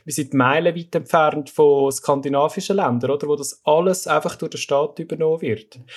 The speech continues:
Dann können wir wieder eine grosse Büchse aufmachen, oder? Warum ist das so? Und in der vergleichenden Sozialstaatsforschung, ähm, oder Wohlfahrtsstaatsforschung sagt man, es ist so ein Wechselspiel, oder? Dass quasi die,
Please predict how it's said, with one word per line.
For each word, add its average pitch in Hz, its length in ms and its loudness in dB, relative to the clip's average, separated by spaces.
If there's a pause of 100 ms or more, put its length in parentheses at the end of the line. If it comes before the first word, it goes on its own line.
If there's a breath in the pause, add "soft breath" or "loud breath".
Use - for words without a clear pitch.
(140 loud breath)
Dann 165 140 -2
können 185 180 4
wir 175 100 2
wieder 214 180 6
eine 190 120 6
grosse 180 400 4
Büchse 185 400 -2
aufmachen, 139 480 0
oder? 143 180 -2
Warum 156 280 0
ist 175 180 -4 (120)
das - 180 -2
so? 127 420 2 (400 soft breath)
Und 156 240 -4 (220)
in 151 140 -4
der 151 280 4
vergleichenden 165 1040 4 (140)
Sozialstaatsforschung, 151 1700 2 (440 loud breath)
ähm, 135 420 2
oder 143 240 0
Wohlfahrtsstaatsforschung 147 1200 2 (280 loud breath)
sagt 139 400 2
man, 143 240 -4 (640)
es - 200 -4
ist - 580 -6
so - 160 0
ein 147 320 2
Wechselspiel, 143 800 -4
oder? 143 240 -2
Dass - 360 0
quasi 151 460 0
die, 160 320 -2